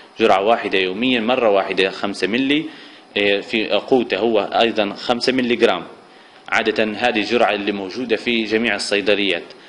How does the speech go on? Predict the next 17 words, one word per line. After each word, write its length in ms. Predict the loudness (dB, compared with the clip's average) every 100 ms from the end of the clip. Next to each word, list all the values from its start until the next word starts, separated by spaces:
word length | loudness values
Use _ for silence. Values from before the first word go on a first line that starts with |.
| -4
حبة 280 | -2 2 4
واحدة 320 | 4 2 0
يوميًا 580 | 0 -2 -4 0 0 -2 -16 -20 -20 -20 -20 -20 -14 -6
تكفي 360 | -4 -4 -4
إنه 200 | -2 -2
هو 180 | 0 0
تعالج 400 | 2 2 0 -4
البيشنت 500 | -4 -2 -2 -4 -4
من 140 | -4 -2
حالات 340 | 0 0 0
الألرجيك، 580 | 0 2 2 2 0 -6 -6 -6
قلنا 280 | -2 -4
اللي 100 | -6
تكلمنا 440 | -12 -4 -4 -2 -2
عليه، 240 | 0 0
ألرجيك 580 | -2 -4 2 2 0 -2
rhinitis 680 | -2 0 0 -2 -4 -6 -12